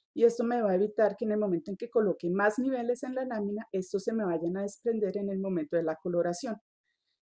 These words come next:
Por tanto, siempre hago ese proceso. Ustedes pueden observar en la segunda imagen que el tejido tiene, eh, unos espacios.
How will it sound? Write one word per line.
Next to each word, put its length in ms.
Por 220
tanto, 460
siempre 580
hago 360
ese 160
proceso. 460
Ustedes 540
pueden 260
observar 440
en 180
la 160
segunda 440
imagen 540
que 160
el 80
tejido 460
tiene, 580
eh, 460
unos 320
espacios. 800